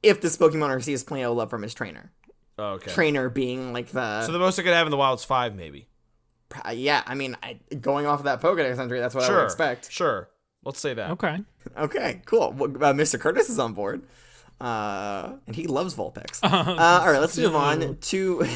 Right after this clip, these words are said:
Speaker 1: <laughs> to the Sinnoh region.
Speaker 3: Whatever I have to say to get this class moving.
Speaker 1: All right, fine. Um, the Sinnoh region, they say, uh, it controls balls of fire. Uh,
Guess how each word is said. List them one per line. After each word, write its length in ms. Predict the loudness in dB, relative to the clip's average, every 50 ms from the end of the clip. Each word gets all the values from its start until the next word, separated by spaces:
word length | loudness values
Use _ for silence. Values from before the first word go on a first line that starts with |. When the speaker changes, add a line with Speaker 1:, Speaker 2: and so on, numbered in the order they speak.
| -6 -8 -10 -12 -16 -16 -16 -18 -18
Speaker 1:
<laughs> 540 | _ _ _ -20 -18 -16 -16 -16 -14 -4
to 180 | 2 4 4 6
the 100 | 8 8
Sinnoh 460 | 8 8 6 4 4 4 4 4 4
region. 380 | 2 2 0 0 -2 -4 -6 -4
Speaker 3:
Whatever 380 | -2 0 2 2 2 2 2 2
I 100 | 2 4
have 260 | 4 4 2 2 0
to 100 | -4 -8
say 220 | -4 0 2 2 2
to 60 | 2 0
get 200 | -2 -2 -4 -2
this 200 | -6 -6 -6 -6
class 420 | -6 -4 -2 0 0 0 -2 -2
moving. 480 | -2 -2 0 0 0 0 0 -2 -2 -2
Speaker 1:
All 120 | -4 -4
right, 220 | -6 -8 -10 -10 -12
fine. 360 | -14 -14 -12 -12 -12 -12 -14 -16 -18 -20 -20 -20 -20 -14 -4 2
Um, 580 | 4 6 6 8 6 6 4 2 0 -4 -4 -2
the 100 | 0 2
Sinnoh 220 | 2 2 4 4 4
region, 240 | 4 4 2 2 4
they 100 | 4 6
say, 440 | 6 6 6 8 8 8 6 4 2
uh, 320 | 2 4 4 4 4 4 2
it 160 | 0 -2 -2
controls 840 | -2 -4 -4 -4 -4 -2 2 4 6 6 6 4 2 2 4 2 2
balls 520 | 2 2 4 6 8 8 8 8 6 4 2
of 100 | 2 2
fire. 520 | 4 4 4 4 2 -2 -6 -8 -8 -10 _ _ -20 -20 _ -20 -20 _ _ -2
Uh, 220 | 2 2 4 4